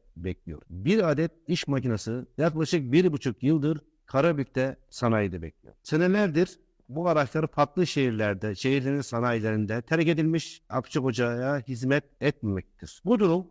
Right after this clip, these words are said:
belediyemizin borçlanmasına rağmen mevcut araçlarımızın tamir edilmediğini göstermektedir. Birçok aracımız bozuk durumdadır ve hizmet verememektedir. Geçen hafta sizlerin de gördüğü gibi kronik arızalı alınan çöp nakliye aracı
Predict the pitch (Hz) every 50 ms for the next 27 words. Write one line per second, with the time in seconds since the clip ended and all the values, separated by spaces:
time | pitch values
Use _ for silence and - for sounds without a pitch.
0 | _ _ _ - 95 104 135 156 170 165 147 165 165 165 160 151 151 190 180 139
1 | 113 123 127 - - 147 143 147 143 143 135 - - 175 170 151 123 107 95 80
2 | 78 _ _ - 107 127 156 180 139 147 147 147 135 - - 139 135 135 127 123
3 | 156 165 156 - _ _ _ - - - 123 131 147 170 160 - 120 123 127 123
4 | 139 160 170 165 143 156 160 156 156 160 165 160 143 - 170 156 151 147 - -
5 | 131 113 92 - _ _ - 139 196 185 - - 135 - - - 107 113 113 101
6 | 110 104 104 98 90 92 98 113 127 156 156 - - 123 110 95 90 82 85 -
7 | _ _ - - 110 113 104 - 120 110 110 127 143 156 - _ _ - 82 92
8 | 101 113 123 120 107 92 90 - _ _ - - _ _ - 139 147 - - 214
9 | 226 208 - - - 139 143 143 - - 131 123 151 175 190 185 160 143 117 127
10 | 127 131 123 139 170 170 131 117 101 131 156 - - _ _ - - 127 135 156
11 | 180 185 - _ - 107 117 120 123 123 110 127 127 120 - - 110 120 120 127
12 | 127 120 107 90 - - - 175 185 180 _ _ - - 127 135 - - 120 127
13 | 131 110 113 120 123 107 131 147 151